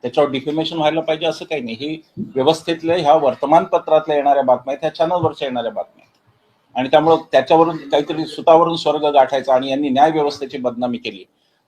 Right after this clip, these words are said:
जर त्याच्याने न्याय व्यवस्थेची बदनामी होत असेल, तर सुप्रीम कोर्टच्या जजच्या घरात पैसे सापडण्याच्या बातम्या ज्यांनी ज्यांनी छापल्या,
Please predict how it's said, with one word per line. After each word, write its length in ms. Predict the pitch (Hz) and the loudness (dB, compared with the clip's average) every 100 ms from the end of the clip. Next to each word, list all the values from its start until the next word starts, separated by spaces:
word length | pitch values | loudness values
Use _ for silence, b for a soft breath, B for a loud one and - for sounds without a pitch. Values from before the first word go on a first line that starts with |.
| 131 | -4
जर 80 | 139 | -2
त्याच्याने 380 | 151 143 170 | 0 0 0
न्याय 200 | 165 160 | 4 4
व्यवस्थेची 440 | 165 165 160 160 160 | 4 0 -2 -6 -4
बदनामी 380 | 143 147 156 147 | -4 0 -2 0
होत 200 | 151 151 | -2 -2
असेल, 280 | 147 160 | -2 -2
तर 60 | 160 | -2
सुप्रीम 440 | 143 143 165 165 | -4 -6 -6 -4
कोर्टच्या 380 | 160 151 147 147 | 0 0 2 0
जजच्या 440 | 143 131 143 - 143 | 0 -2 -2 -4 -2
घरात 240 | 135 147 | 2 2
पैसे 320 | - 135 156 | 0 -6 -6
सापडण्याच्या 720 | 143 131 139 135 135 127 147 | 0 0 0 -4 -2 -2 -2
बातम्या 360 | 120 120 - 139 | 0 0 0 -2
ज्यांनी 280 | 135 143 185 | 2 2 4
ज्यांनी 260 | 185 180 | 2 2
छापल्या, 360 | - 175 127 | 2 2 2